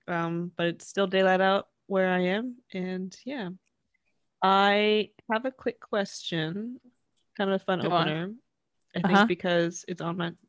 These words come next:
Speaker 1: on my noggin right now, uh,
Speaker 2: Uh-huh.
Speaker 1: probably what I'm gonna do after this episode, and that is smoothies. I know some
Speaker 2: Ooh.
Speaker 1: people have a difference between juices and smoothies.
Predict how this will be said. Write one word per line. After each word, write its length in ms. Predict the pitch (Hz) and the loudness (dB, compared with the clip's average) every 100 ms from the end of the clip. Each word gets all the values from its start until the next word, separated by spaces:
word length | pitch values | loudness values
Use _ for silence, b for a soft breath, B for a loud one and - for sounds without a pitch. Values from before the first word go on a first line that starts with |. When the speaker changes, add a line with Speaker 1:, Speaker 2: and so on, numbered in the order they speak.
| - | -4
Speaker 1:
on 220 | 180 185 | -2 0
my 120 | 196 | 0
noggin 380 | 196 165 165 160 | 2 2 0 -2
right 200 | 156 151 | -4 -4
now, 380 | 151 147 170 190 - _ | -4 -4 -6 -10 -16 _
uh, 120 | 170 - | -14 0
Speaker 2:
Uh-huh. 100 | 208 | 2
Speaker 1:
probably 200 | 190 202 | 4 2
what 100 | 156 | 0
I'm 80 | 151 | -2
gonna 140 | 156 | -4
do 160 | 156 151 | -2 -2
after 240 | 147 147 | -2 -2
this 120 | 156 147 | -6 -6
episode, 540 | 143 - 147 143 185 - _ _ _ _ _ _ _ _ 185 | -6 -6 -4 -4 -4 -10 _ _ _ _ _ _ _ _ -2
and 140 | 220 | 2
that 160 | 262 - | 0 2
is 220 | 220 214 - - - - | -2 -2 -12 -20 -18 -4
smoothies. 800 | 208 185 147 139 131 - - - _ _ 180 | 2 2 2 -4 -6 -12 -18 -20 _ _ 0
I 120 | 170 | 0
know 180 | 190 208 233 | 4 8 10
some 80 | 220 | 10
Speaker 2:
Ooh. 40 | |
Speaker 1:
people 340 | 214 233 226 | 6 4 2
have 260 | 214 214 196 | 2 2 4
a 400 | 196 190 190 185 | 4 6 6 4
difference 320 | - 180 190 185 | 0 0 0 -2
between 340 | 175 180 170 | 0 0 0
juices 640 | - 160 165 - 170 165 156 | 0 0 0 0 -2 -2 -8
and 120 | 160 | -8
smoothies. 840 | - 165 156 151 147 147 147 | -8 -4 -4 -2 -2 -2 -6